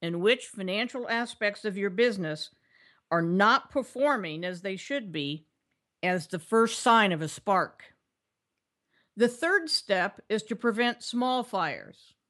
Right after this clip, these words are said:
And how do we do that? We develop processes and skills that enable the people closest to the work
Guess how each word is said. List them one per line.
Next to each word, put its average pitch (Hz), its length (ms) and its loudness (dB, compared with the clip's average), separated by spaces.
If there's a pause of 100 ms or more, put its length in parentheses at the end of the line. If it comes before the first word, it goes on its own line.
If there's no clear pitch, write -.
(600)
And 131 140 -10
how 196 180 2
do 208 80 0
we 202 140 0
do 220 180 -6
that? 233 320 0 (960)
We 233 120 -2
develop 240 440 2
processes 277 760 -2
and 196 160 -2
skills 196 880 0
that 175 140 -6
enable 233 420 2
the 240 120 -4
people 233 360 -8
closest 277 760 -4
to 285 120 0
the 233 100 4
work 226 540 2